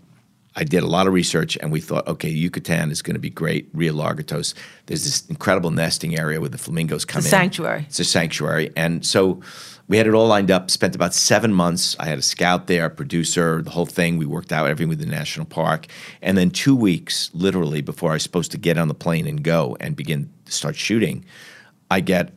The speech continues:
Speaker 1: uh, an update, and my producer calls me, he goes, "Stephen, you're not gonna believe this, but I just got off the phone with the scientists, and the birds are not here." And I go, "What do you mean they're not here?" He goes, "Well, they're not nesting where they normally nest." And so that, you know, that doesn't work for <laughs> me. I,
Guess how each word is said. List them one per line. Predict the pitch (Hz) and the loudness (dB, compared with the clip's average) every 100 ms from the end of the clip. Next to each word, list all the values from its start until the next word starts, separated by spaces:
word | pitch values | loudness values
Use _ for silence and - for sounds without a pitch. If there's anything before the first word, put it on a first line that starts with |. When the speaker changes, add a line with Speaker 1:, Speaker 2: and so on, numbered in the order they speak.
| _ - - | _ -16 -2
Speaker 1:
uh, | 82 85 | 0 0
an | 82 | 0
update, | 95 92 - 87 78 - | 0 0 -2 -2 -4 -4
and | 80 | -2
my | 80 80 | -2 -4
producer | - 80 95 - | -2 -2 -2 -4
calls | - 78 - | -4 -4 -2
me, | |
he | 82 | -4
goes, | 80 | -4
"Stephen, | - 82 80 | -6 -4 -2
you're | 85 | -2
not | 80 76 | -4 -6
gonna | 78 | -6
believe | 87 101 147 | -6 -6 -8
this, | - - | -10 -12
but | - 85 | -8 -8
I | |
just | 80 87 | -4 -6
got | - 82 | -4 -6
off | - | -6
the | |
phone | - 85 80 | -6 -4 -2
with | 73 | -4
the | |
scientists, | - 80 73 - 85 - | -4 -4 -6 -4 -4 -4
and | 76 78 - _ _ - | -4 -8 -14 _ _ -16
the | |
birds | - 95 110 | -4 -2 -2
are | - | -6
not | - - | -10 -10
here." | - - _ _ _ - - _ _ | -12 -14 _ _ _ -20 -20 _ _
And | 85 | -4
I | 82 | -2
go, | 80 85 82 _ _ _ | -2 -4 -6 _ _ _
"What | 82 | -6
do | |
you | 120 | -2
mean | 160 | 0
they're | 240 | 0
not | - - | -4 -4
here?" | |
He | 78 | -4
goes, | 90 82 | -4 -4
"Well, | 82 | -2
they're | 95 | 0
not | 92 107 | 0 -2
nesting | 80 92 - 78 | -2 -2 -4 -6
where | 71 71 | -6 -6
they | 82 | -4
normally | 80 73 82 92 | -4 -4 -4 -4
nest." | 107 147 - - - - - _ | -4 -6 -8 -12 -20 -20 -20 _
And | - | -2
so | 87 | 2
that, | 95 101 - - _ _ _ _ _ _ | 6 4 4 -8 _ _ _ _ _ _
you | 82 | -6
know, | |
that | 78 92 | -2 -2
doesn't | 90 80 78 | -2 -4 -2
work | 87 101 | 0 0
for | - 87 | 0 0
<laughs> | 92 | 2
me. | 120 87 | 4 2
I, | 90 | 0